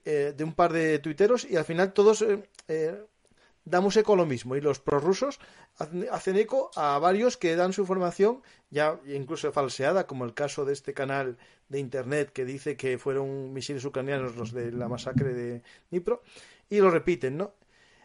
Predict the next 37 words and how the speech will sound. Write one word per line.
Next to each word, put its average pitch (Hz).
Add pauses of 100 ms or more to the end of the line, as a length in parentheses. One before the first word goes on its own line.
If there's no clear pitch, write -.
(140)
Esto 240
es 196
un 226
problema 226 (140)
de 202
toda 196
guerra, 151
¿no? 214
Al 156
final, 156
y 131
tú 147
como 165
periodista 151 (400)
que 127
sabes 147
del 143
tema, 170 (320)
el 143
problema 180
de 151 (160)
cada 151
vez 202
hay 214
menos 214
reporteros 147
de 139
guerra, 131
¿no? 185
Y 117
cada 143
vez 156
hay 170
menos 170
gente 180
allí, 147
¿no? 208